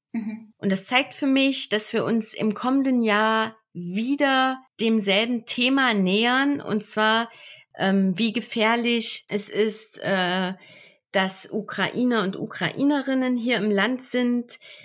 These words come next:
Speaker 2: dass prinzipiell Misstrauen gesät wird und, ähm, versucht wird, den Zusammenhalt in der Gesellschaft zu killen. Ja, und gleichzeitig zeigt es für mich, dass versucht wird,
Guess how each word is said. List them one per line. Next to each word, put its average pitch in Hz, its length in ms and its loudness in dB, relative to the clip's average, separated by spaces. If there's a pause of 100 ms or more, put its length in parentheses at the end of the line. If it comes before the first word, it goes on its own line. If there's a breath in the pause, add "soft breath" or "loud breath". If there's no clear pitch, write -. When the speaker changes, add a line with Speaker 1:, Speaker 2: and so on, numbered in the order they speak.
(280 loud breath)
Speaker 2:
dass 208 200 -2
prinzipiell 233 680 2
Misstrauen 247 800 2
gesät 226 640 0
wird 254 420 -2
und, 208 540 -2
ähm, 190 840 0
versucht 220 580 -4
wird, 220 480 0
den 202 180 2
Zusammenhalt 202 800 -2
in 180 100 0
der 170 120 0
Gesellschaft 240 880 -2 (100)
zu - 200 -8
killen. 262 680 0 (220 soft breath)
Ja, 339 600 0
und 214 160 2
gleichzeitig 254 840 0
zeigt 240 340 -2
es 233 100 -4
für 240 120 0
mich, 254 260 0
dass 220 300 -4
versucht 240 600 -2
wird, 240 380 -2